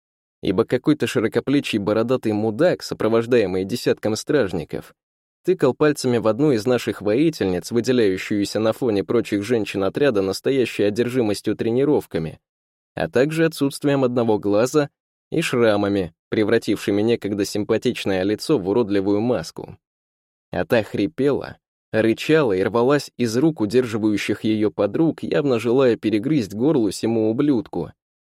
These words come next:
"Эта девка хотела убить меня и посмела меня ранить!" Орал мужчина, похоже, являющийся то ли сотрудником, то ли уважаемым гостем гильдии работорговцев.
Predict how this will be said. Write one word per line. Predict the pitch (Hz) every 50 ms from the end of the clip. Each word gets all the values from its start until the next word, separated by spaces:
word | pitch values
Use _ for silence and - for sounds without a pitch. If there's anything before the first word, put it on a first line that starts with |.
| _ _ _ _ _ _ _ _ _ _ _
"Эта | - 87 82 82 82 90 95
девка | 95 85 101 135 139 - - - 107
хотела | - 113 104 - - 135 131 127
убить | 120 113 101 127 147 165 143 -
меня | 131 131 127 113 95 78 82 - _ _ _ _ _ -
и | - 92
посмела | 82 - 110 107 - - 147 156 156 147
меня | 139 147 151 156 156 151
ранить!" | 147 160 170 170 156 139 117 110 92 78 - - - _ _ _ _ _ _ _ _ _ _ _
Орал | - 113 110 113 110 92 87
мужчина, | 92 101 104 - - - 156 151 117 82 - - 110 -
похоже, | - 135 135 - 185 160 135 131
являющийся | 123 117 127 131 143 160 151 131 120 113 - - 113 107 - 117 104
то | 85 _ - 156
ли | 151 123 104
сотрудником, | - - 117 - - 135 165 165 131 123 123 110 - - 110 104 98 92
то | - - 151
ли | 139 117
уважаемым | 110 107 101 110 104 104 131 131 123 113 107 101 101 104
гостем | 101 - - - - - 123 110 101
гильдии | 95 117 120 113 101 85 101 101
работорговцев. | 98 101 101 101 98 - 117 117 127 139 143 131 92 80 - - - - - - _